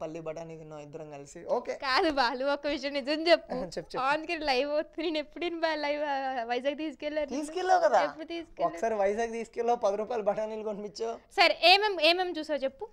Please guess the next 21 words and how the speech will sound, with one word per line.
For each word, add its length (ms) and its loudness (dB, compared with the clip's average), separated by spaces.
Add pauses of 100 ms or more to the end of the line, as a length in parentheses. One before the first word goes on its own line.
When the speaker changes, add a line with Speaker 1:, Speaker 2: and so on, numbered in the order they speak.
(100)
Speaker 1:
వైజాగ్లోనా? 580 -2
Speaker 2:
ఉమ్. 220 -8 (560)
Speaker 1:
వైజాగ్లో 520 6
బీచ్ 360 -2
దగ్గర 220 -2
కోతులు 380 2
ఉంటాయి, 300 -10 (1080)
అది 100 2
బొమ్మలో. 480 0 (520)
Speaker 2:
ఉమ్. 240 -14 (500)
Speaker 1:
ఆ? 100 2 (380)
Speaker 2:
ఉమ్. 380 -6
Speaker 1:
And 120 2
అలాగే 240 6
పడవలు 420 4
ఉంటాయి, 320 -4 (480)
Speaker 2:
పడవలు. 300 0
Speaker 1:
షిప్స్ 420 2
ఉంటాయి. 400 0 (260)
Speaker 2:
ఆహా. 360 -14 (500)
Speaker 1:
ఆ. 220 -8